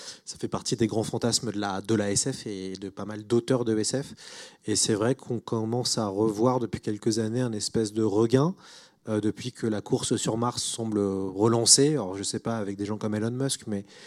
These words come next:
il y a un espèce de, voilà, de revival sur la conquête spatiale qu'on avait un petit peu, je pense, perdu. Et, et c'est vrai que, euh, on voit qu'il y a une véritable évolution, puisque maintenant la, la, la science et la technique ont quand même pris le dessus,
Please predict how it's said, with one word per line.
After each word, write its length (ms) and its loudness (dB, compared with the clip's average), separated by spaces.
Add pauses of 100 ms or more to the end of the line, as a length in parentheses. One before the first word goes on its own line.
(280)
il 60 -2
y 20 2
a 100 2
un 240 -2
espèce 460 2
de, 140 2
voilà, 340 2
de 100 0
revival 520 8
sur 140 0
la 80 4
conquête 280 0
spatiale 480 4
qu'on 120 -4
avait 140 -4
un 80 -6
petit 160 -6
peu, 160 8
je 100 4
pense, 200 -2
perdu. 480 0 (480)
Et, 340 -2
et 140 -2
c'est 200 0
vrai 320 0
que, 220 -4
euh, 600 2 (520)
on 100 -4
voit 180 2
qu'il 160 -2
y 20 -2
a 40 -2
une 200 -4
véritable 480 2
évolution, 720 4 (400)
puisque 260 0
maintenant 400 2
la, 240 4
la, 300 -2
la 140 -2
science 320 0
et 40 0
la 80 0
technique 400 -4
ont 60 -2
quand 140 -6
même 100 -4
pris 140 4
le 60 0
dessus, 380 4